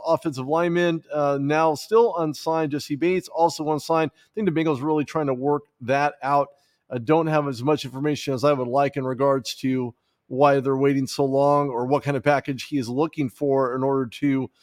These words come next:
sign off on it and get into training camp, as we know, is just under two weeks away. Uh, Dalton Schultz, uh, earlier in season, uh, earlier this year in the offseason, tight end for the Dallas Cowboys, signed his tender. And Mike Gesicki,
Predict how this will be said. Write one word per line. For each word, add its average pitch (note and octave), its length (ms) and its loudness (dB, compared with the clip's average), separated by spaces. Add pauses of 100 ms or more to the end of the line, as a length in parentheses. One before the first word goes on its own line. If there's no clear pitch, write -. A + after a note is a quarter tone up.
(140)
sign D3+ 300 2
off C#3+ 260 2
on B2 160 2
it A#2 80 -4
and A#2 100 -6
get B2+ 200 0 (140)
into B2+ 360 -4
training C#3 380 -2
camp, B2+ 280 0
as A2 120 -10
we C3+ 100 0
know, D3+ 300 6 (420)
is B2 160 -2
just D3 460 2
under D3 240 0
two C#3+ 180 -4
weeks C#3 240 0
away. C#3 380 4 (480)
Uh, C3 100 0
Dalton D3 340 4
Schultz, F#3 540 2
uh, D3 100 2
earlier E3+ 380 4
in C#3+ 80 0
season, D3+ 600 -2 (120)
uh, C3+ 160 -2
earlier D#3+ 360 2
this F3 280 2
year D3+ 140 4
in C3+ 80 2
the C#3+ 80 0
offseason, D3 580 2
tight C#3+ 280 0
end C#3 180 0
for C#3+ 100 -12
the C3+ 60 -4
Dallas B2+ 280 0
Cowboys, D3 440 0
signed B2+ 200 -4
his D#3 160 0
tender. D#3 400 0 (360)
And D3+ 140 0
Mike F#3+ 180 2
Gesicki, D#3+ 640 -2